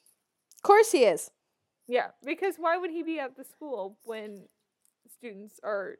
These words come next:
Speaker 2: dying?
Speaker 1: Yeah, why would Dumbledore be at the school that he runs when there are children in danger?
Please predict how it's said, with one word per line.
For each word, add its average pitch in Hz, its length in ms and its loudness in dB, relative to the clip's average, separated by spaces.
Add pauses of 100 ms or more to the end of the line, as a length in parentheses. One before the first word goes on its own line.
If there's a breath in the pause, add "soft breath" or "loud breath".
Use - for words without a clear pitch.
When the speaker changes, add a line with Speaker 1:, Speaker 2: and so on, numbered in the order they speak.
(120)
Speaker 2:
dying? 117 440 -6 (420)
Speaker 1:
Yeah, 269 260 8
why 247 220 8
would 311 180 2
Dumbledore 240 600 4
be 202 420 -2 (640)
at 202 320 -6 (420)
the 214 220 -2
school 214 460 -2
that 185 220 -4
he 208 180 -10
runs 170 480 -4
when 175 540 -4
there 185 200 -2
are 160 200 -4 (100)
children 190 320 -6
in 170 100 -10
danger? 170 460 -10